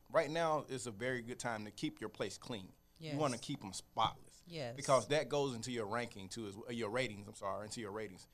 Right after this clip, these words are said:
Speaker 2: Right.
Speaker 1: We have gotten our Airbnb taken off, uh, off of Airbnb platforms several times. And the reason being, we learned it wasn't that the place was dirty or filthy or anything like that. It was just the location. People were upset with the location. So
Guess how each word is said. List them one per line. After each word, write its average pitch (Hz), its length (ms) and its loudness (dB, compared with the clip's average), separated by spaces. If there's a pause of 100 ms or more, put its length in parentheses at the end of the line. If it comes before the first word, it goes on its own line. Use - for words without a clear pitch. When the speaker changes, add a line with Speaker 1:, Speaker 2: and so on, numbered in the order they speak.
(220)
Speaker 2:
Right. 127 140 -6
Speaker 1:
We 220 240 6
have 143 320 4
gotten 120 500 6 (100)
our 123 640 6
Airbnb 117 640 2
taken 123 300 0
off, 107 160 4 (360)
uh, 101 340 -2 (280)
off 123 200 8
of 107 80 -4
Airbnb 107 560 0
platforms 107 600 -4
several 123 380 2
times. - 400 -10 (380)
And 131 180 2
the 113 60 0
reason 135 380 2
being, 107 440 0 (880)
we 196 140 2
learned 107 440 4
it 214 160 2
wasn't 131 400 6
that 107 160 0
the - 60 -16
place 123 320 -4
was 98 140 -6
dirty 104 440 -2
or 95 80 -4
filthy 110 380 -2
or 98 40 -6
anything 101 300 -8
like 104 160 -6
that. 120 100 -4
It 175 60 2
was 156 140 4
just 120 160 -4
the 101 80 -8
location. 104 640 -6 (120)
People 147 520 0
were 110 440 -4
upset 131 420 4
with - 100 -14
the 107 80 -6
location. 104 520 -4
So 113 300 -4